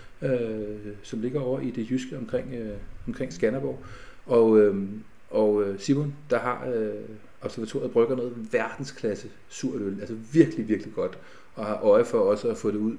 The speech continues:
øh, de rigtige steder. Og, øh, og han vandt både årets bryggeri, og sådan set også årets, øh, udgivelse med den øl, der hedder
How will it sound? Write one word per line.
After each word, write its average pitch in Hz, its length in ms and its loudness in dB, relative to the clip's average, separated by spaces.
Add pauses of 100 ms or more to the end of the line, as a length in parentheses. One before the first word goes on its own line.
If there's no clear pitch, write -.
(120)
øh, 101 380 0 (680)
de 101 160 -2
rigtige 98 280 -4
steder. 101 360 0
Og, 98 360 -4
øh, 90 160 -6 (440)
og 101 420 -2
han 127 200 0
vandt 123 280 6 (140)
både 127 180 2
årets - 220 -4
bryggeri, 110 340 -2 (100)
og 110 60 -8
sådan 123 100 -6
set 127 100 -4
også 107 200 -2
årets, 117 400 -2
øh, 107 220 -4
udgivelse 127 520 -4
med 110 120 0
den 104 300 -6
øl, 110 160 -2
der 123 60 -10
hedder 110 180 0